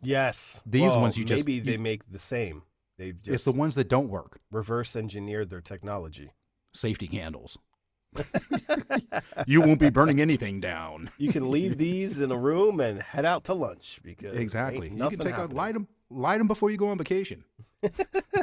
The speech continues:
Speaker 2: Yeah, I had, <laughs> I actually had one of those the other <laughs> night. I put a new candle in one of the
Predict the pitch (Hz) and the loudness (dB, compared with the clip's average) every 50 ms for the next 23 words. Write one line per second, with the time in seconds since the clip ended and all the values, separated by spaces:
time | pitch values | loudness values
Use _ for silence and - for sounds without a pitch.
0 | - - - 349 - - - 349 302 - _ - 320 - _ - 254 208 _ _ | 0 -2 -6 -6 -6 -6 -8 -8 -8 -8 _ -14 -14 -14 _ -18 -20 -20 _ _
1 | - - _ _ _ _ _ _ _ _ _ _ _ _ _ _ - 117 104 104 | -20 -20 _ _ _ _ _ _ _ _ _ _ _ _ _ _ -6 -4 -2 0
2 | 107 143 - - 135 - - - - 131 - - 165 151 131 - - 180 156 123 | 0 0 0 0 -2 -4 -4 -8 -8 -8 -6 -6 -4 -6 -6 -6 -4 -2 -2 -2
3 | 98 - 131 147 131 135 113 107 120 120 120 107 104 110 113 110 95 110 110 110 | 0 -2 -2 -2 -2 -4 -2 -2 0 0 0 -2 -2 -2 -2 -2 -2 -2 -4 -2
4 | 113 127 - - 104 98 101 - - 90 104 - - _ _ - - - - - | -2 -2 -4 -4 -4 -6 -6 -8 -10 -14 -14 -14 -14 _ _ -20 -20 -20 -20 -20
5 | - - - - - - - _ _ _ _ _ _ _ - 147 139 123 127 - | -20 -20 -20 -20 -20 -20 -20 _ _ _ _ _ _ _ -8 -6 -6 -4 -2 0
6 | 147 135 120 110 104 101 110 117 113 107 - - 120 107 110 110 107 107 101 95 | 0 0 0 0 -2 -2 0 0 0 0 -2 -2 -2 -2 -2 -2 -2 -2 -2 -2
7 | 98 95 92 92 90 82 90 87 85 85 82 82 | -4 -4 -4 -4 -6 -6 -6 -8 -6 -8 -10 -10